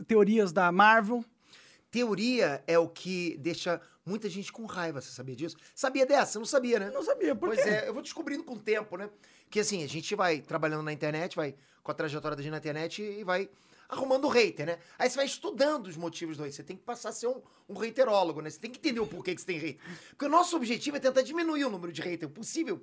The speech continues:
Speaker 2: o que você puder. Mas não consegue, reduzir a zero não dá. E alguma das causas é porque você faz muita teoria.
Speaker 1: Entendi.
Speaker 2: É outra causa. Você faz muita teoria e você erra muitas teorias.
Speaker 1: Pô, mas essa é a graça, né?
Speaker 2: E
Speaker 1: Pô.
Speaker 2: outra, e outra, outra causa, você faz muita teoria e você acerta também.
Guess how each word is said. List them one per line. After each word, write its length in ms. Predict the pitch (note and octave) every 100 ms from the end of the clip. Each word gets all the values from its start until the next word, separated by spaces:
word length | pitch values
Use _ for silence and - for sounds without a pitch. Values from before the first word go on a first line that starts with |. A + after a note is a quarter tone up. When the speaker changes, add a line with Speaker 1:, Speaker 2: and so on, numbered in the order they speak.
| -
Speaker 2:
o 40 | D3
que 80 |
você 80 | -
puder. 420 | A3+ C4+ G#3 - _ _
Mas 120 | G3
não 60 | A3
consegue, 480 | C4+ - G3 D3 C3+
reduzir 260 | D#3 D3+
a 40 | E3+
zero 180 | E3+ G3+
não 80 |
dá. 200 | G3+ D#3+ - - - _
E 60 | F#3
alguma 380 | F3+ C4 D#4+ E4+
das 200 | A3+ -
causas 640 | - G#3+ A#3+ D#3+ C#3 - _
é 80 | E3
porque 180 | -
você 220 | F#3+ F3+ G#3
faz 160 | F#3+
muita 240 | E3+ G3 G#3
teoria. 480 | G3 G3+ E3+ A#2 -
Speaker 1:
Entendi. 680 | _ E3 D#3+ C3+ D#3+ E3 F3
Speaker 2:
É 140 | F3 D#3+
outra 300 | B3+ C#4+ C#4
causa. 480 | C4 A#3+ G3 C#3 C3 - _ _
Você 240 | C3 C3+ D#3+
faz 140 | D3
muita 180 | C#3+ D3+
teoria 480 | D3+ F3 G3+ A#3 B3
e 40 |
você 240 | D3+ D3+ F#3+
erra 320 | E3 F#3+ D3+
muitas 280 | C3+ C3+ B2+
teorias. 540 | C3+ A#2+ A#2 - - _ _ _
Speaker 1:
Pô, 80 | D#4
mas 100 | A3+
essa 200 | C#4 F#4+
é 20 |
a 60 | F#4
graça, 440 | B3 E4 - G#3+
né? 100 | A3+ C#4
Speaker 2:
E 20 |
Speaker 1:
Pô. 60 |
Speaker 2:
outra, 260 | D#4 D4 D4 A#3
e 80 |
outra, 320 | C4 C#4 C4 C4
outra 200 | A#3 A#3+
causa, 280 | A3 F3+ C#3
você 200 | D#3+ F3+
faz 120 | F3
muita 160 | F3 E3+
teoria 180 | E3+ F#3
e 40 |
você 180 | A3+ A3+
acerta 460 | A#3 - G3+ G3+ F3+
também. 340 | C#3 B2+ -